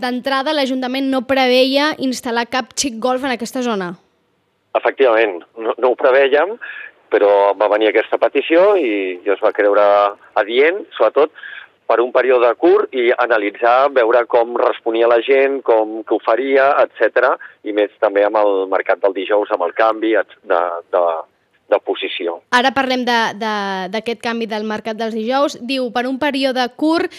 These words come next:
Speaker 1: de quant de temps estem parlant? Fins a quan hi haurà aquesta instal·lació activa?
Speaker 2: Està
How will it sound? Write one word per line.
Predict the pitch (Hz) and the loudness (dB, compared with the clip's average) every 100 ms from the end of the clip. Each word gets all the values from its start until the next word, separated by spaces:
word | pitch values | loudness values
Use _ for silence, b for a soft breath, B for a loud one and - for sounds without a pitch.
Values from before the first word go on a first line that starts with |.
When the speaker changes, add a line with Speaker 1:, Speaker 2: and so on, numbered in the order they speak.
| B 247 | B -6
Speaker 1:
de | 247 | -4
quant | 262 269 | -4 -4
de | |
temps | 262 233 | -6 -6
estem | 214 240 226 | -8 -8 -6
parlant? | 214 196 196 | -6 -8 -8
Fins | 233 | -6
a | 220 | -6
quan | 233 247 262 | -4 -2 -2
hi | |
haurà | 240 226 220 | -4 -4 -6
aquesta | 220 240 214 | -10 -10 -10
instal·lació | 214 - 214 220 - 202 202 | -10 -8 -8 -8 -8 -6 -6
activa? | 196 - 202 175 185 _ _ _ _ _ _ - | -8 -10 -12 -12 -14 _ _ _ _ _ _ -2
Speaker 2:
Està | 107 - | -2 0